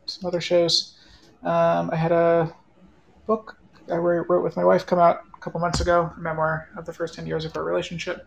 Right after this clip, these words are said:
from both our sides, and, uh, I have a middle grade novel about Halloween coming out in two days, which I'm excited about.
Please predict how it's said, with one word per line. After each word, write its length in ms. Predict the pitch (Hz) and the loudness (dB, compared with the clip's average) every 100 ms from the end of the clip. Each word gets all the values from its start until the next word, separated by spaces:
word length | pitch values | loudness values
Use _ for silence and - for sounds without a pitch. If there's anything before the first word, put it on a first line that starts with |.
| _ | _
from 160 | - 180 | -16 -6
both 140 | 180 | -4
our 100 | 180 | -2
sides, 400 | 180 233 226 - | -2 -2 -2 -8
and, 220 | 170 165 | -8 -6
uh, 240 | 165 160 165 _ _ - _ _ _ _ | -2 -2 -4 _ _ -20 _ _ _ _
I 40 | 160 | -16
have 240 | 156 156 | -12 -10
a 300 | 160 156 151 - - | -6 -4 -4 -10 -16
middle 180 | 170 165 | -12 -8
grade 220 | 165 160 | -4 -4
novel 440 | 160 160 160 160 - - _ - - | -2 -4 -4 -6 -8 -20 _ -20 -8
about 180 | 170 175 | -6 -2
Halloween 420 | 180 180 180 143 | 0 0 -4 -8
coming 260 | 160 160 | -14 -10
out 120 | 151 156 | -10 -10
in 80 | |
two 140 | 156 170 | -10 -10
days, 340 | 147 - - - | -10 -14 -20 -20
which 120 | - | -20
I'm 60 | - | -20
excited 300 | - - - | -20 -18 -20
about. 1040 | - - - - _ _ _ _ - | -20 -20 -20 -20 _ _ _ _ -8